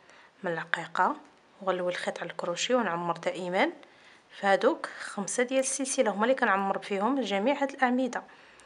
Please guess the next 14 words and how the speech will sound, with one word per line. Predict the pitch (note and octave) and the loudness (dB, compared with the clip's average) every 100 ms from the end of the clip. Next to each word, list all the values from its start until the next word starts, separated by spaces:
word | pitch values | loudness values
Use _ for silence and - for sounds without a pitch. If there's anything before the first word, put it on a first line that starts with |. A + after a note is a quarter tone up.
| - - - _ _ _ | -20 -20 -20 _ _ _
بقات | B3+ B3 | 6 6
لي | A3+ A3 | 4 4
دابا | G3+ F#3 | 4 4
العقيقه | F3 - G3 - | 4 0 -2 0
السادسه | F#3+ - F#3 F3+ - | 0 2 0 0 0
والاخيره، | - F3 F#3 - F3+ E3+ G3+ - - _ _ _ _ _ _ _ _ _ _ _ _ _ _ _ _ _ - - | 0 0 -4 -2 -2 0 0 -2 -10 _ _ _ _ _ _ _ _ _ _ _ _ _ _ _ _ _ -14 -4
غادي | F#3 F#3+ | -2 -2
نخرج | F#3 - - F3+ F3+ - - - _ - - | -2 0 0 0 2 2 0 -6 _ -16 -10
الغرزه | F#3 F3+ F3 E3 F#3+ D4+ - - - - - G3+ | -4 -2 -2 4 6 6 2 -18 -20 -20 -12 -2
والعمود | E3+ F3+ F3 E3+ | 2 2 0 -4
الاخير | - E3+ E3+ - B3 E4+ - - - | -2 -2 -2 4 4 4 -2 -18 -16
في | - F#3 | -4 0
هذيك | F3+ G#3+ C4+ - - - _ _ _ - - _ - | 0 -2 -6 -10 -16 -20 _ _ _ -20 -20 _ -16
السلسله. | - - B3 - A3 F#3+ | -10 -6 -4 -4 -6 -8